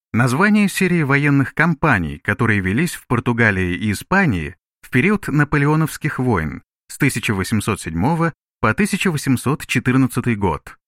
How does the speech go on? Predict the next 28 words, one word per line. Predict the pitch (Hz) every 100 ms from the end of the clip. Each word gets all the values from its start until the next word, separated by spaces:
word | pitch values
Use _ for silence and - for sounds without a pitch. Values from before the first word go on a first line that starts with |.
| _ _ _ _ _ _ _ _
Их | 202 214 -
по | 139
праву | 127 139 131 127
прозвали | 107 95 85 117 127 120 82
личным | 107 190 - 180 180
полком | - 123 110 - 120 104 -
самого | - 120 110 98
дьявола. | 87 98 120 78 73 80 - _ _ _ _ _
Но | 95 110 113
письма, | 156 147 143 127
приходившие | 120 113 113 113 - - 104
рейнджерам | 113 104 87 87 90
от | 95
их | 101 -
семей, | - 104 180 135 - _ _
в | -
сочетании | 143 147 185 180
с | 160 147
новостями | 139 135 - 143 131 120
в | 90
британских | 107 120 85 78 - 101 -
газетах, | 107 107 156 - 82 - _ _ _ -
где | 104 143
описывались | 147 151 139 131 123
происходившие | - 123 - 139 127 - - 117
на | 131
родине | 123 87 82 95
зверства, | 95 175 160 - 80 73